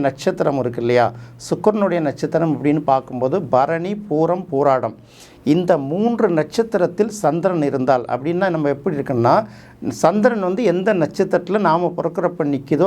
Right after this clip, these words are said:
அதுதானே நம்மளுடைய நட்சத்திரம் அப்படின்னு எடுத்துக்குவோம். அப்ப காதல்ல வெற்றி பெறுபவர்கள் யாருன்னா, சந்திரனுடைய நட்சத்திரங்கள்ல சுக்கிரன்,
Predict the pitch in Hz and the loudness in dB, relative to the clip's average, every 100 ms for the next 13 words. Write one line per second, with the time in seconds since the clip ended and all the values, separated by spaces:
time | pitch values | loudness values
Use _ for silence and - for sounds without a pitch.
0 | 175 156 160 180 160 143 156 143 147 123 | 2 0 -2 -2 -2 -2 -2 0 -2 -2
1 | 117 - 151 127 135 123 117 120 117 120 | -8 -4 -2 0 0 -2 -2 -2 2 4
2 | 107 - - - - 120 196 196 160 170 | 2 -6 -20 -6 -2 2 0 0 2 2
3 | 208 208 190 151 151 - 208 175 151 151 | 2 -2 -2 -2 -6 -6 -4 -2 0 0
4 | 143 143 120 120 143 127 117 135 151 - | 0 0 4 4 4 0 -2 0 -2 -8
5 | - _ - 143 175 214 220 196 170 160 | -20 _ -2 0 2 0 2 0 0 0
6 | 139 131 175 175 165 147 135 123 165 214 | -2 -2 -4 0 0 0 0 2 2 0
7 | - - - - - 170 208 185 - | -8 -20 -20 -6 -6 0 2 2 0